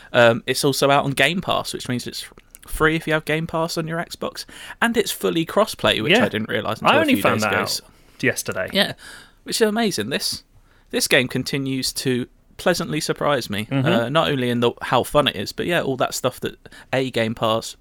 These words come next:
Speaker 1: B, crossplay, and we've only played, what, another hour since the beta, and we
Speaker 2: Yeah.
Speaker 1: did everything we could in the beta, but I'm still having a great time with it, still slowing people down and seeing their skeletons explode, and that's
Speaker 2: Yeah.
Speaker 1: all I really want.
Speaker 2: It's really,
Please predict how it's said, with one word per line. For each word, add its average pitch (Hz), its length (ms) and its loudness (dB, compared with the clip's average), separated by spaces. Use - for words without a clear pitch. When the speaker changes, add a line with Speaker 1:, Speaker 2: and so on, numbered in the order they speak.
Speaker 1:
B, 135 340 0
crossplay, 113 600 0
and 165 120 2
we've 190 140 4
only 160 160 4
played, 113 300 2
what, 117 180 -2
another 120 300 2
hour 131 300 2
since 131 260 -4
the 123 100 -8
beta, 139 520 -2
and 135 100 -4
we 123 80 4
Speaker 2:
Yeah. - 40 4
Speaker 1:
did 110 120 2
everything 104 280 -2
we 104 100 -4
could 107 200 -6
in 95 120 -4
the 95 100 -4
beta, 98 500 -8
but 117 240 -2
I'm 156 60 -2
still 156 200 0
having 113 180 0
a - 20 0
great 120 260 0
time 127 300 0
with 135 140 -2
it, 135 200 0
still 131 240 2
slowing 117 360 0
people 120 260 -2
down 120 300 0
and 117 180 -4
seeing 117 240 -2
their 120 120 0
skeletons 123 640 -2
explode, 127 580 -2
and 135 120 -4
that's 113 180 2
Speaker 2:
Yeah. 123 80 0
Speaker 1:
all 107 100 4
I 104 40 6
really 101 280 0
want. 135 300 2
Speaker 2:
It's - 240 -2
really, 113 420 2